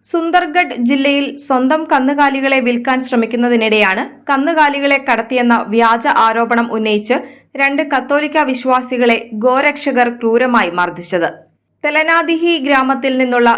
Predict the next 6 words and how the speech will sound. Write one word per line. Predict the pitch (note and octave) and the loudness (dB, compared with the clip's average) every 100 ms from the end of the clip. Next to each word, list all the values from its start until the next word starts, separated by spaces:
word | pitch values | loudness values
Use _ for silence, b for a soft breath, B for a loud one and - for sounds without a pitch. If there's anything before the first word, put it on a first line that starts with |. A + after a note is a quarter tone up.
| - G3+ | -2 -2
ജോഹാൻ | B3 B3 C4 D4 D4+ D4 | 2 2 2 -4 -2 0
സോറൻ, | B3+ A#3 B3 B B B _ - | 2 2 -2 B B B _ -6
സഹോദരൻ | C#4 D4 C#4+ D4 C4 A#3+ - | -2 0 0 0 -2 -6 -4
ഫിലിപ്പ് | C#4+ D#4+ - - | -2 -2 -4 -6
സോറൻ | C#4 A#3+ A#3+ A#3+ A#3+ A#3 | 0 2 2 -2 -2 0
എന്നിവർക്കാണ് | A#3 B3 C4 B3 G3+ | 2 2 0 0 0